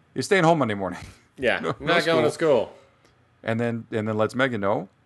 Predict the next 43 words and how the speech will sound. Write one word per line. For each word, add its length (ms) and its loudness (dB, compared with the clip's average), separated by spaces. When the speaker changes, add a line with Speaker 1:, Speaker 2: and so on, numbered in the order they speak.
Speaker 1:
you 80 -10
know, 240 -4
what 160 -4
happened, 340 -2
that, 160 -6
that 120 -8
he 60 -4
had 60 -2
to 80 -4
fire 380 4
him 120 -8
and 200 -12
didn't 180 -8
really 180 -4
give 160 -6
her 80 -6
any 120 -6
more 120 -8
details. 540 -12
Speaker 2:
No, 220 -8
not 160 -8
at 60 -8
all. 60 -6
Speaker 1:
And, 260 -4
Speaker 2:
And 140 -4
here's 140 -4
the 120 -4
Speaker 1:
um, 120 -2
Speaker 2:
thing. 20 -16
A-, 180 -4
again, 600 0
they 140 0
resolve 640 -4
this 240 -8
tension 480 -12
very 220 -6
well. 260 -10
She 160 -14
Speaker 1:
I 80 -2
Speaker 2:
says, 40 -4
Speaker 1:
think 180 -4
Speaker 2:
"You're, 100 4
Speaker 1:
so. 180 0